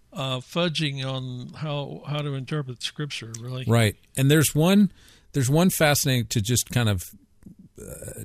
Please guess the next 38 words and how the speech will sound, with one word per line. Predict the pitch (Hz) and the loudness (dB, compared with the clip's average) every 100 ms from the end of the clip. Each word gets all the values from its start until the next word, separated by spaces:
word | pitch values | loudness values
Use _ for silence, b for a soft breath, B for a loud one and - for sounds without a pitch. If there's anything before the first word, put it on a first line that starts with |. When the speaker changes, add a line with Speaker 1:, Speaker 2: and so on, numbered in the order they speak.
| - | -2
Speaker 2:
add | 110 110 | 2 2
to | 110 | 2
this | 98 90 | 0 0
constellation | - 98 - 101 98 - 92 80 _ _ _ _ | 0 0 0 0 0 -2 -4 -8 _ _ _ _
intrigue. | 104 95 - 85 82 B B B B | -2 -2 -2 -2 -4 B B B B
Uh, | - 101 | -4 -2
the | 95 | 0
book | 117 147 | 0 2
I'd | 113 | 2
mentioned, | 107 104 - 101 | 4 2 2 2
Michael | - - | 2 0
Molnar, | 95 98 107 82 80 - B B B B _ 101 | 0 2 0 0 -2 -6 B B B B _ -4
uh, | 92 90 87 | -2 -2 -6
based | 101 107 117 123 123 | -8 -2 0 2 2
his | 107 | 0
thesis | - 127 - 107 - | 0 0 2 0 -2
on | 101 95 98 | -2 -2 -2
coins | - 143 160 127 107 | -2 0 2 2 2
he | - | 0
had | 90 82 | -2 -2
found | - 82 80 90 | -6 -4 -4 -4
that | 92 78 | -4 -6
were | 87 85 82 - | -4 -4 -6 -2
minted | 104 110 135 135 127 - b b b b | 2 2 2 -2 -4 -8 b b b b
under | - 104 110 | -4 0 0
Quir-, | - - 117 - _ _ _ | -4 -6 -6 -8 _ _ _
what | 113 117 | -2 2
he | 160 196 | 2 4
believes | 139 113 110 - | 4 4 2 0
could | - 208 | 2 6
have | 160 101 | 6 4
been | 107 95 | 0 0
Quirinius, | - - 120 123 156 78 71 - | -2 -4 0 2 2 0 -4 -8
the | - | -8
Quirinius | 95 - 117 135 113 - | -8 -4 -2 0 0 -2
of, | 92 95 - 95 | -6 -10 -8 -6
of | 85 | -2
Luke, | 101 147 - | 0 0 -4